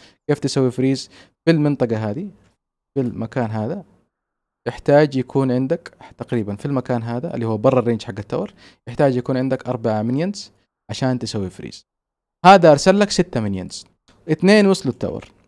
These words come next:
Let's say وصلوا التاور. وصلوا التاور. شلت الأول. وانت شايل الأول.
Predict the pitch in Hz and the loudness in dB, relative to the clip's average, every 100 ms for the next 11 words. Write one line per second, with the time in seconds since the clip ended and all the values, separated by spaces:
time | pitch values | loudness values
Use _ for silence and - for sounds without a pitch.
0 | _ - 147 - - 147 - _ - 135 | _ -4 -4 -2 -8 -10 -14 _ -16 -10
1 | - - - 131 - _ _ - 143 - | -10 -8 -8 -8 -12 _ _ -14 -10 -10
2 | - - - _ _ _ _ _ _ _ | -12 -18 -18 _ _ _ _ _ _ _
3 | _ _ _ _ _ _ _ _ _ _ | _ _ _ _ _ _ _ _ _ _
4 | _ _ _ _ - 214 180 147 117 117 | _ _ _ _ 2 2 4 2 4 0
5 | 160 165 _ _ _ _ - 233 185 165 | -4 -10 _ _ _ _ 2 4 4 4
6 | 135 117 85 110 131 | 6 4 2 -2 -2